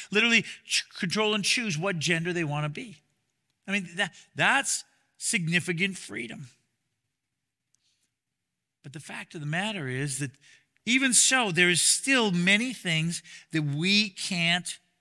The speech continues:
control. All kinds of circumstances that are, that are beyond our control and that we don't have any choice over.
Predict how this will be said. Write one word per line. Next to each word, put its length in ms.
control. 560
All 140
kinds 380
of 80
circumstances 720
that 120
are, 100
that 100
are 60
beyond 560
our 100
control 560
and 120
that 80
we 140
don't 200
have 180
any 140
choice 440
over. 300